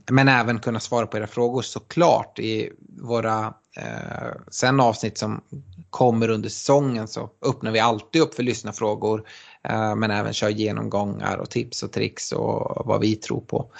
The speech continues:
Eh, ska också säga det, jättekul om ni känner att ni vill kliva på, eh, Patreon-grejen, chans att vinna presentkort, tusen kronor på Unisport Store. Sök på Svenska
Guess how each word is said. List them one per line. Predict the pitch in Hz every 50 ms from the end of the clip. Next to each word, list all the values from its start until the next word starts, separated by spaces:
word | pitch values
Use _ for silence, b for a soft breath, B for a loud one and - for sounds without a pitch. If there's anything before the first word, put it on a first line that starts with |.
| B B B B B B B B B B B B B B B - -
Eh, | - 110 107 107 107 107 107 107 107 107 107 107 104 104 104 101 101 101 104 139 - - _ _ _ -
ska | - - - 226
också | 202 208 - 185 175 165 151
säga | 135 - 175 156 151 165 196
det, | 185 147 123 110 - -
jättekul | 120 131 170 156 - - 156 139 - 160 156 156 151 139
om | 131 143 143 147 147 151 147 139 127 - - - -
ni | 120 123 120 117 113 110 110
känner | 107 - - 123 113 110 110 110
att | 107 - -
ni | 117 113
vill | 107 110 107 107 107 104 - - - _
kliva | - - 120 117 113 107
på, | - - 139 123 120 117 113 110 104 107 - _ _ - 113
eh, | 113 113 113 113 110 110 110 110 104 - - - - - _ _
Patreon-grejen, | - 120 113 110 117 - - 113 110 107 107 107 - - 120 123 127 131 131 127 123 123 120 107
chans | - - 117 113 110 107 - 117
att | 110
vinna | 110 110 110 113 117
presentkort, | - - - - 117 110 107 - - 120 123 -
tusen | - 117 107 - 120 110
kronor | 101 - 117 113 110 110
på | - 110
Unisport | 110 113 110 110 107 - - - 113 104 -
Store. | - - - - - 147 147 147 143 139 135 139 B B B B B B
Sök | B - - - 120 117 113 110 101 - - - _
på | - - 110 110 110 110 110
Svenska | - - - 113 110 110 107 - - _ - 120 113 113 110 -